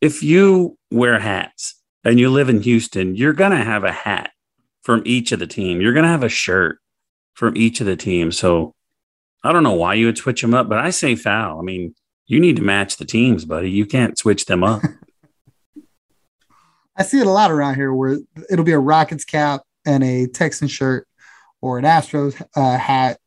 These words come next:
Speaker 2: and a Rocket shirt, something like that.
Speaker 1: <laughs> All right, number ten. Oh, that was ten. My bad. I, I'm so lost.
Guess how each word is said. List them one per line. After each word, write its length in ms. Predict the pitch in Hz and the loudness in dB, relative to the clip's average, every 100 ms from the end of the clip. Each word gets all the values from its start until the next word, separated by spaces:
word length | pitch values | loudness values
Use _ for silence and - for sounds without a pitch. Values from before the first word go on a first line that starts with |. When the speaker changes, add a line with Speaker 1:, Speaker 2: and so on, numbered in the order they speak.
| - | -8
Speaker 2:
and 160 | 127 120 | -4 -2
a 120 | 120 120 | -2 0
Rocket 420 | 147 151 143 135 | 2 2 0 -6
shirt, 380 | - 117 113 - | -6 -8 -8 -8
something 280 | 123 - 113 | -8 -6 -10
like 180 | 117 | -10
that. 180 | - 113 - | -12 -16 -18
Speaker 1:
<laughs> 120 | _ 120 - - - - _ - - - _ _ _ | _ -4 -4 -10 -12 -14 _ -20 -20 -20 _ _ _
All 80 | - | -2
right, 120 | 143 156 | 0 2
number 180 | 147 | 0
ten. 400 | 139 160 139 80 - _ _ | -2 -2 -2 -4 -14 _ _
Oh, 160 | - 139 | -4 0
that 200 | 131 160 | 0 -2
was 160 | 165 - | -8 -8
ten. 240 | 87 80 | -14 -12
My 140 | 95 | -8
bad. 280 | 113 117 104 | -4 -2 -2
I, 140 | 104 117 | -4 -4
I'm 100 | - | -4
so 180 | - 131 | 0 0
lost. 460 | 80 76 - - | 0 -4 -10 -20